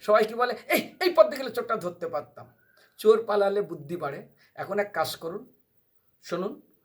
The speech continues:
মন্দিরে আসুন, ভগবানের গ্রন্থ পড়ুন, সাধু সঙ্গ করুন,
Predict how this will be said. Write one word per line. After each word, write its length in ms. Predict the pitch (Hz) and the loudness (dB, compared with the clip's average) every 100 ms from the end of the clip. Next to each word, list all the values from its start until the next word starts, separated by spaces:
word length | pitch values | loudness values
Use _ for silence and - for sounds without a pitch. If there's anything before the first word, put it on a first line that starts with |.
| _ _ | _ _
মন্দিরে 320 | 151 170 180 | -8 -4 0
আসুন, 440 | 170 - 208 - - _ _ _ _ _ - | 0 0 -8 -14 -20 _ _ _ _ _ -8
ভগবানের 340 | 143 170 180 | -2 0 0
গ্রন্থ 340 | 147 165 175 202 | -2 -4 -2 -4
পড়ুন, 460 | 190 185 214 - _ _ | -2 -2 -2 -6 _ _
সাধু 320 | - - 156 180 | -8 -4 -2 -2
সঙ্গ 260 | 196 202 | -2 -2
করুন, 260 | 202 214 | 0 -2